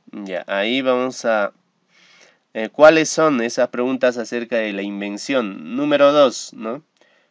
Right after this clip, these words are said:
Número dos dice, ¿cuál, eh, perdón? Número dos dice,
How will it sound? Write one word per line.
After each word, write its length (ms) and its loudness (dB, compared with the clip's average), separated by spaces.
Número 340 0
dos 240 4
dice, 480 -2
¿cuál, 400 6
eh, 240 -8
perdón? 380 -6
Número 440 0
dos 420 2
dice, 500 -4